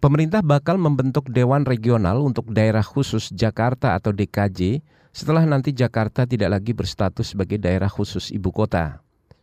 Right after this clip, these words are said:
Wakil Presiden Ma'ruf Amin mengatakan pembentukan Dewan Regional ini akan dituangkan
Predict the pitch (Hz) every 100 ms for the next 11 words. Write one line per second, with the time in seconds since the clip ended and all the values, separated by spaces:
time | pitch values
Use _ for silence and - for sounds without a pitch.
0 | _ _ _ _ - 98 - 104 101 -
1 | 110 113 85 104 104 104 110 107 101 101
2 | - 117 185 120 101 98 - 101 95 117
3 | 123 120 113 101 104 98 92 98 117 120
4 | 104 101 - 101 139 160 95 143 208